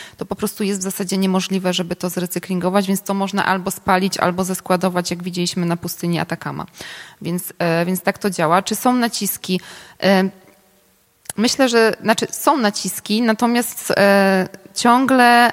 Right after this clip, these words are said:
e, jest, są te naciski zbyt małe i ciągle musimy pamiętać też o tym, że,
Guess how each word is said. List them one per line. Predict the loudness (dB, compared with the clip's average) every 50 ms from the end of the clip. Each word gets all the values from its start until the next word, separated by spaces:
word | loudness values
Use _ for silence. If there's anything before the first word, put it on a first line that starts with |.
| 0
e, | 0 0 2 4 4 4 2
jest, | 2 2 2 0 0 -2 -2
są | -2 0 2
te | 2 2
naciski | 2 0 -2 -4 -8 -10 -10 -10 -10
zbyt | -8 -6 -6 -6 -2 2
małe | 2 4 4 6 6 6 4 4 2
i | -2
ciągle | -2 0 0 2 2 2
musimy | 2 2 0 0 0 0
pamiętać | 0 0 0 0 0 -2 -4 -2
też | -2 -4 -2 -2
o | -2 -2
tym, | -2 0 0 0 0 0
że, | 0 2 4 4 6 6 4